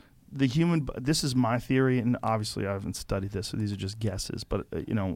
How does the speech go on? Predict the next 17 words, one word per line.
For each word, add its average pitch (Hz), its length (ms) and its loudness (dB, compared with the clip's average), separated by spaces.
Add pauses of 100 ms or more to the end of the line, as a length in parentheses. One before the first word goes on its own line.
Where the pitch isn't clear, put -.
without, 110 320 2
uh, 107 140 0
really 113 260 2
understanding 95 720 -2
the 90 100 -6
whole 92 480 -4
neuroscience 92 640 -4
behind 92 300 -4
it, 90 100 -6 (460)
I've 117 160 0
always 139 220 6
felt 123 320 0
like 107 240 -2
that 104 160 -2
the 104 80 -4
human 127 380 4
body 104 500 0